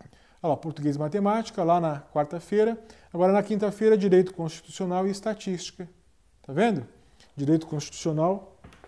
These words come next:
e estatística aqui, ó. Então, agora eu vou seguindo a mesma sequência. Direito administrativo, contabilidade e história. Olha aqui, ó.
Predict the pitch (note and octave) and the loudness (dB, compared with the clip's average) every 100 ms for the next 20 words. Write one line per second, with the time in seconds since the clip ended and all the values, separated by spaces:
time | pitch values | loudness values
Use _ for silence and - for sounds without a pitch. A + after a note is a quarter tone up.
0 | - _ _ _ _ _ _ _ _ _ | -20 _ _ _ _ _ _ _ _ _
1 | _ _ - F3 F#3+ - E3+ - - G3 | _ _ 6 6 6 0 -4 -4 0 -2
2 | - D3+ C#3+ - F3 - C3+ A#2+ _ _ | 0 -2 -2 -6 -8 -4 -6 -6 _ _
3 | _ _ _ _ - D#3 A#3+ G3 A#3 A3+ | _ _ _ _ -10 2 4 8 8 8
4 | G#3+ - G#3+ A3 G#3+ G#3+ G#3+ A3 - F3 | 4 0 0 4 4 2 0 -4 -2 -2
5 | D#3+ D3 D3 E3+ E3+ D#3+ D3+ D3+ D3 - | -2 -4 2 2 2 0 -2 -4 -6 -4
6 | F3+ - E3 E3+ D#3 D#3 D#3+ E3 F#3+ - | -8 -6 -4 -2 -2 -2 -2 -4 -6 -8
7 | D3+ C#3+ C#3 - _ _ _ - E3+ E3 | -6 -6 -6 -12 _ _ _ 2 4 4
8 | - C3 | 2 -6